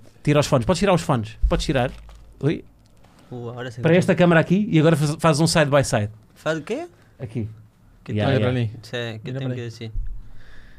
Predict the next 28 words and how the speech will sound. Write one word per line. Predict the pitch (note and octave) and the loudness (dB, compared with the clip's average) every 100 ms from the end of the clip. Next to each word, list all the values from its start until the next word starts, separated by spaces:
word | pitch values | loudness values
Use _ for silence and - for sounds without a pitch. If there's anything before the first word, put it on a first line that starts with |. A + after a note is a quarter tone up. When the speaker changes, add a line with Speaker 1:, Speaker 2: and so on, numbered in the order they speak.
| - - | -16 -8
Speaker 1:
Ya, | B2 A2 | -2 0
és | A#2 A2 | 2 2
igual. | G#2 G2+ G2 - - - | 0 -2 -4 -14 -20 -10
Speaker 2:
No, | - B2+ B2 C3 C#3+ D3 | -4 -2 -4 -6 -6 -6
no. | C3+ C#3 C3+ B2+ - | -6 -4 -2 -4 -6
Speaker 3:
<laughs> | - | -6
Só | - | -2
parecido, | E3 C3 G#2+ C#3 A#2+ | 0 0 -2 -6 -6
só | B2+ | -8
parecido. | C#3 A#2+ A#2+ A#2 | -10 -12 -8 -4
Speaker 2:
No | E3+ | -2
me | F3 | -2
mate. | C#3 C3 A#2 - - - | -2 -2 -4 -2 0 2
<laughs> | G3 D#3+ - F#3+ F#3+ F3 D3 - - - - - | 0 -6 -10 -10 -10 -12 -14 -20 -20 -20 -18 -10
Speaker 1:
Ya, | A2+ A2 | -8 -4
eu | C3 | -2
já | B2+ | 0
estou | C#3 D3+ | 2 2
a | |
ver | D#3 | 2
a | D#3+ | 2
fazeres | D3+ D3+ D3+ | 2 2 0
um, | D3+ C#3+ C#3 C#3 - - | 0 -2 -4 -8 -16 -10
um | D#3 D3 | -4 0
vlog | B2 D#3 D3+ | 4 4 6
em | D3+ | 4
Nova | C#3+ D3+ | 2 4
Iorque. | C3+ A2+ | 2 0